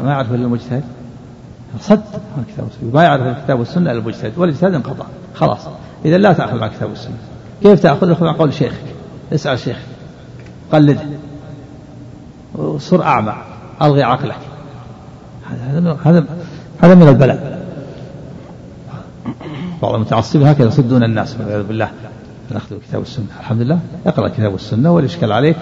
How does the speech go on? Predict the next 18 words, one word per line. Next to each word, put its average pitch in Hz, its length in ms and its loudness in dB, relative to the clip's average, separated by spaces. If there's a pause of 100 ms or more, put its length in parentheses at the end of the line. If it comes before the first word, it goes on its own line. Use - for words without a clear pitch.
(580)
ما 131 140 0
أشكل 120 200 0
عليك، 131 200 0 (480)
ال-، 110 260 -4 (400)
الآيات 131 300 0
ك-، 156 240 -2
كثير 185 200 2
منها 170 200 6
واضحة، 160 340 0 (140)
صفات 107 300 2
المؤمنين، 110 400 -2
صفات 107 280 -4
المنافقين، 107 640 -4 (440)
الأوامر، 110 560 4
النواهي، 113 480 2 (1200)
لا 107 80 2
تقربوا 107 400 2
الزنا، 113 600 2